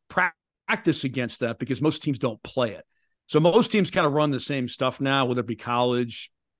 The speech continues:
N F L, high school. And, and so if you're, if you're an offense going against your defense in practice, well, that's typically what you're gonna see in the opponent. So teams that, that are completely different.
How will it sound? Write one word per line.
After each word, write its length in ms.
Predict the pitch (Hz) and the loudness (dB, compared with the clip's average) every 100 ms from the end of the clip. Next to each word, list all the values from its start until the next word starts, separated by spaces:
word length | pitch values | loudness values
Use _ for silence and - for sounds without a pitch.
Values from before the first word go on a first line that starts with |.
| - - - | -20 -18 -8
N 160 | 139 | -4
F 180 | 123 - | -4 -4
L, 320 | 117 117 113 | -2 0 -2
high 200 | 104 117 | -4 -8
school. 480 | 120 - 120 113 113 - _ _ _ _ - | -8 -8 -6 -6 -8 -16 _ _ _ _ -4
And, 560 | 127 123 123 120 120 - | 0 2 2 0 -2 -4
and 260 | 131 123 | -4 -4
so 440 | - 131 127 123 - 160 | -2 0 2 0 -4 -6
if 180 | 131 135 | -4 2
you're, 220 | 156 139 | 4 2
if 220 | 127 123 | 0 -4
you're 120 | 156 | -2
an 60 | 135 | 0
offense 480 | 131 131 - 123 - | 2 0 0 -6 -4
going 240 | 139 131 | -2 0
against 460 | 123 120 123 117 - | 0 0 -2 -4 -6
your 360 | 113 135 147 | 0 4 4
defense 580 | 135 120 135 - 131 131 | 2 -2 -4 -2 -2 -2
in 120 | 107 | -6
practice, 600 | - 123 135 - 147 - - _ - - _ - | -6 -2 -2 -2 -6 -6 -16 _ -20 -20 _ -2
well, 120 | 147 | 2
that's 200 | 160 - | 2 0
typically 460 | - 185 175 156 143 | -2 0 0 0 0
what 200 | 139 - | 0 -2
you're 100 | 131 | -4
gonna 160 | 123 | -6
see 400 | - - 143 135 | -6 -4 -4 -4
in 120 | 120 120 | -2 -4
the 120 | 107 | -6
opponent. 560 | - - 147 110 - _ _ _ _ | -8 -4 -2 -2 -6 _ _ _ _
So 180 | - 175 - _ _ - | 0 0 -2 _ _ -6
teams 340 | 151 151 135 | 0 0 0
that, 120 | 139 | -2
that 160 | 131 127 | 0 2
are 200 | 123 123 | 0 -2
completely 420 | 123 127 139 123 | -6 -6 -2 -2
different. 400 | 120 127 - 98 | 0 0 -2 -12